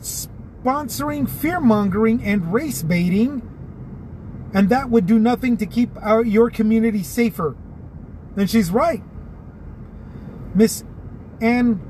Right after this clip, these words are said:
Amanda, excuse me, Amanda Wood of the Texas Fair Defense Project. Yeah,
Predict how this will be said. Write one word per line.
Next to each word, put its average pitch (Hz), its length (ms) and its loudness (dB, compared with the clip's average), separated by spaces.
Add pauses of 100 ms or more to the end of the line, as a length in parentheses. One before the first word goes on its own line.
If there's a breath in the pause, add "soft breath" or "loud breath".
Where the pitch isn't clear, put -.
(220)
Amanda, 202 520 4
excuse - 280 -2
me, 196 160 4
Amanda 240 460 2
Wood 202 580 2 (1000)
of 208 340 4
the 214 220 2
Texas - 540 0
Fair 226 260 4
Defense 233 380 2
Project. 226 420 0
Yeah, 269 200 2